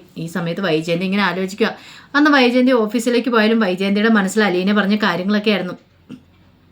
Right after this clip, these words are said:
അങ്ങനെ പകൽ അലീന ഇവിടെ ഇരിക്കണ സമയത്താണ് മണിശങ്കർ വരുന്നത്. അന്ന് മണിശങ്കർ ഓഫായിരുന്നു. മണിശങ്കർ വന്നു കഴിഞ്ഞപ്പോൾ അലീനയ്ക്ക് ഭയങ്കര സന്തോഷമായി. അങ്ങനെ വന്നു കഴിഞ്ഞിട്ട് മുത്തശ്ശി അടുത്തേക്ക് മണിശങ്കർ ചെല്ലുവാണ്. മുത്തശ്ശിക്ക് എങ്ങനെയുണ്ടെന്നൊക്കെ ചോദിച്ചു കഴിയുമ്പോൾ മുത്തശ്ശി ഉള്ള കാര്യമെല്ലാം പറഞ്ഞു.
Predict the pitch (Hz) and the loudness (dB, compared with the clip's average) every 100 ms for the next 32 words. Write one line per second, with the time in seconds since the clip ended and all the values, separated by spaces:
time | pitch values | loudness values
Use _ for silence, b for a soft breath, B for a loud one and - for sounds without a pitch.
0 | _ _ B B B 277 285 285 269 214 | _ _ B B B -2 2 2 2 0
1 | 220 240 - 202 190 214 214 214 190 214 | 0 -2 -2 -2 0 2 2 0 -2 0
2 | 190 202 208 202 - 185 170 165 170 185 | 0 0 0 0 -2 -6 -6 -4 -4 0
3 | 214 180 175 - 156 190 175 170 175 196 | 0 0 -8 -10 -6 -4 -4 -4 -2 0
4 | 190 175 190 175 - - 170 156 151 175 | 0 0 -2 -4 -10 -10 -8 -6 -4 -4
5 | 180 190 190 226 208 196 196 226 - B | -4 -2 -2 0 0 0 -2 -4 -6 B
6 | B B 320 294 277 269 208 190 208 233 | B B 0 2 0 0 0 2 0 0
7 | 196 - _ _ _ - 180 180 190 180 | -2 -4 _ _ _ -12 -8 -4 -4 -2
8 | 196 190 220 214 B B 285 269 262 277 | -2 0 -2 -4 B B -2 0 0 0
9 | 214 214 240 220 196 208 220 208 208 220 | 0 0 0 0 0 0 2 2 2 0
10 | - - 185 175 165 196 196 170 180 185 | -2 -8 -12 -10 -10 -6 -4 -4 -4 -2
11 | 190 190 208 202 180 196 190 208 185 170 | -2 -2 -2 0 -2 -2 0 0 -2 -4
12 | 190 185 196 175 175 208 196 208 185 | -2 0 2 2 0 0 0 -2 -4